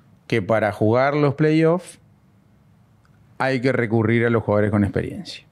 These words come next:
Entonces, yo no sé si esa mirada de Martino, más filosófica, más genérica,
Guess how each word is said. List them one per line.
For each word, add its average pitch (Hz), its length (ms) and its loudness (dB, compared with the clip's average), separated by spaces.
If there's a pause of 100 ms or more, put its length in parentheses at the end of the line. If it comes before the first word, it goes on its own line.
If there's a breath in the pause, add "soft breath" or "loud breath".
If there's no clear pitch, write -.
(760 loud breath)
Entonces, 127 720 0
yo 147 260 4
no 233 160 4
sé 220 160 2
si 151 260 2
esa 143 240 0
mirada 135 560 4
de 127 120 2
Martino, 123 680 2 (160)
más 123 240 2
filosófica, 120 680 0
más 113 200 0
genérica, 143 720 0